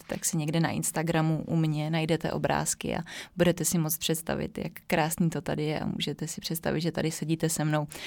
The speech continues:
Nehledě na to, že některé, možná i někteří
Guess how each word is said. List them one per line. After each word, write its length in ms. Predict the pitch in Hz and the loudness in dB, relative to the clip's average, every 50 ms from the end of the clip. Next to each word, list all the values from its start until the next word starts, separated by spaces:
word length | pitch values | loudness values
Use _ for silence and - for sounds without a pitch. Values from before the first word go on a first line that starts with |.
| - - - - - - | -10 -10 -10 -6 0 2
Nehledě 340 | 180 185 180 185 170 180 | 4 6 6 6 6 6
na 120 | 170 170 165 | 6 6 4
to, 180 | 165 - 170 | 4 2 2
že 380 | 170 170 180 170 165 160 160 160 - - - | 2 4 4 4 4 2 0 -2 -4 -2 0
některé, 880 | 190 185 180 180 - - - 185 175 175 175 160 160 160 160 160 170 - - - _ _ _ _ _ - - _ - | 2 2 2 0 -2 -2 2 2 4 6 6 6 6 6 4 2 0 -2 -8 -16 _ _ _ _ _ -20 -6 _ 2
možná 360 | 175 160 165 165 165 165 - | 2 4 4 4 2 2 4
i 100 | - 170 | 4 4
někteří 640 | 170 170 160 170 - - 165 165 160 170 170 - | 4 4 2 0 -2 -4 -4 -4 -2 -4 -6 -6